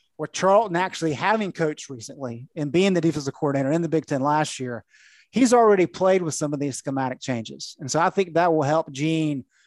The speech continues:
evolve his defense even, even more from away from what the Butch Davis era, that, that crowd wanted to do, right?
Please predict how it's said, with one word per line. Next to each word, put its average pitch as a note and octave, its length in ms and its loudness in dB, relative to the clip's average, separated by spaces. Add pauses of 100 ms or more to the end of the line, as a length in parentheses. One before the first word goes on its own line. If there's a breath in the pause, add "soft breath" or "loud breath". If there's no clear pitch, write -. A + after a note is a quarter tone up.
(200)
evolve D#3+ 480 4
his D3+ 180 -2
defense D3+ 440 -4
even, D3 280 -4
even D3 240 -2
more E3 400 2 (600 soft breath)
from G#3 240 2
away A3+ 420 6
from G3 220 -2
what F#3 240 2 (240)
the E3 80 -6
Butch F#3 240 0
Davis E3 480 2
era, C#3 320 -2 (220)
that, E3 180 -2
that E3+ 180 -2
crowd E3 380 0
wanted D#3 220 -4
to C3 80 -20
do, E3 160 2
right? C3+ 320 -4